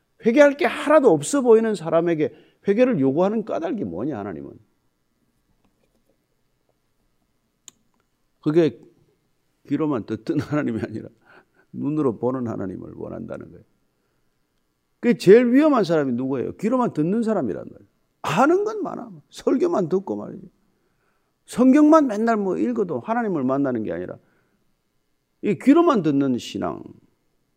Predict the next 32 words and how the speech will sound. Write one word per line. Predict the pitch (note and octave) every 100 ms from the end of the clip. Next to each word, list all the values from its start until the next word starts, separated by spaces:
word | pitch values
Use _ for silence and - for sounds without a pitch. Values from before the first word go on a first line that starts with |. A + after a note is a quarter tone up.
| _ _ _ _ _ -
그래서 | A#3
막 | G#3+ C#3
귀만 | - G#3+ C4+ C#4+ C3
이렇게 | B2 A#3 C4
커져가지고 | - - F3 F3 - -
막 | - - _ _ _ _ _ - _ _ _
설교에 | - A#3+ B3 C#4+
대해서 | A3 F3+
크리틱을 | - A#3+ A#3+ C4 G#3
하라 | E3
그러면 | C#3+ B2+ B2 A2
뭐, | - B2+
뭐, | - - _ _ _ _ _ _ _
한, | - - - -
뭐, | -
한, | - A2 _ -
대한민국 | C#3+ E3+ A3 E3+
설교자 | - A#3+ A#3 G3+
한 | C3+ - _ _ -
백 | G3+
명은 | C4 C#4 A3+
크리틱을 | C#3 - C3 - -
할 | -
수 | -
있을 | - -
거예요. | G2+
이 |
설교, | G#2+ C3 A2
저 | E2+
설교 | F2+
다 | - E2+
들어가지고. | D#2+ A2+ G2 - _